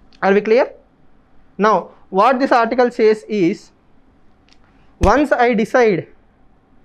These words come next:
I am the master of the roster, that is finalized. Now, if the executive has to control, all you have to do is control the, the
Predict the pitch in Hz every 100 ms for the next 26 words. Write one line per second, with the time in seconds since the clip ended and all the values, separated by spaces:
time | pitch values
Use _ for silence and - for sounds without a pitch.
0 | _ _ _ _ _ _ _ _ _ -
1 | 196 226 220 202 214 226 208 196 190 -
2 | 175 147 - _ _ 175 208 220 214 226
3 | 262 - - _ _ _ _ - 214 254
4 | 240 - _ 220 196 233 196 262 294 294
5 | 285 240 254 214 214 220 202 220 _ -
6 | 190 240 285 269 262 254 262 262 233 233
7 | 254 262 466 - _ _ _ _ _ _
8 | _ _ _ _ _ _ _ _ _ _
9 | _ _ _ _ _ _ _ - 202